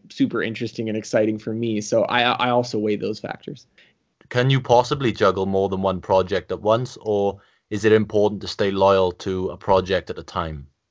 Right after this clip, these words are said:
Speaker 1: So my general advice is to only have one project at a time. I think, um, it is possible to do more than one thing. So I think,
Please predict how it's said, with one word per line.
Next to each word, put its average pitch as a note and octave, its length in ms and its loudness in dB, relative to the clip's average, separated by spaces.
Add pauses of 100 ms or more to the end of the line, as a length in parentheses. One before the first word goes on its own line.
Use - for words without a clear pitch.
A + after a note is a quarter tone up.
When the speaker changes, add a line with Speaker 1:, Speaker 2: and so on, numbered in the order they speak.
(260)
Speaker 1:
So D3+ 500 4
my E3 360 4
general F#3 600 4
advice D#3+ 500 0
is C#3+ 320 -4
to C#3 180 2
only D3 360 4
have C3+ 180 0
one B2 240 4
project B2 480 0
at A#2 80 2
a G#2+ 100 0
time. B2+ 520 -2 (100)
I A#2 160 0
think, A#2+ 560 0
um, A2 440 0 (360)
it C#3 140 10
is F3+ 160 12
possible E3+ 640 -2
to D3+ 80 -4
do D3+ 220 0
more C#3+ 260 2
than C#3+ 160 2
one C3 220 0
thing. C3+ 320 -2
So C3 180 0
I A#2 80 2
think, A#2+ 380 -6